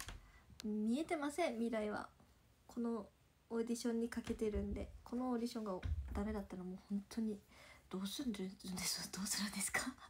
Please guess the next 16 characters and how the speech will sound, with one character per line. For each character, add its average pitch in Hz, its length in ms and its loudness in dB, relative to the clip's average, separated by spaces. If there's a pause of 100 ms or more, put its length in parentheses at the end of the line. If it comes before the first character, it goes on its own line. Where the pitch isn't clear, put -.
(200)
<laughs> - 1600 4
教 220 60 0 (160)
え - 20 2
て、 262 260 -2
誰 214 260 -2
か。 262 220 -6 (140)
「神 247 180 0
さ 240 80 -2
ん 208 60 -4
の 208 80 -4
色 202 160 -2
で、 208 140 -4
み 220 160 -2
ず 233 100 -2
き 220 160 -8
全 208 400 -2